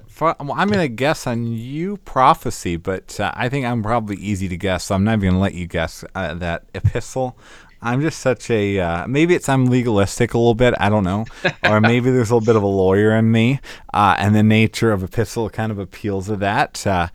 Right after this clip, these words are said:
Speaker 1: uh, maybe I'm a bit of a simpleton, I don't know. So, but I really like the epistles probably the most. I mean, I think everything's great 'cause it's God's word, but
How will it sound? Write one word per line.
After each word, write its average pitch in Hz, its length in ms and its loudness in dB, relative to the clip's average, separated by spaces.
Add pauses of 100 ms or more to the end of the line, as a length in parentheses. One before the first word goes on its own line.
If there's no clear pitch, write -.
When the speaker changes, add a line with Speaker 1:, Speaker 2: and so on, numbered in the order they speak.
(300)
Speaker 1:
uh, - 360 -6
maybe 107 320 2
I'm 104 100 0
a 101 60 0
bit 101 160 0
of 90 100 0
a - 40 -2
simpleton, 92 600 0
I 90 140 4
don't 87 160 0
know. 76 280 -4
So, - 180 -6
but 101 120 -2
I 107 60 2
really 101 280 2
like 87 260 -4
the 85 80 -8
epistles 78 520 -14 (120)
probably 101 320 -4
the 85 100 -6
most. 87 400 -6
I 90 80 -8
mean, 87 220 -4
I 78 80 -8
think 95 180 -8
everything's 85 520 -4
great 82 340 -6
'cause 95 160 -6
it's 95 100 -6
God's 98 380 -2
word, 87 320 -4
but 78 240 -10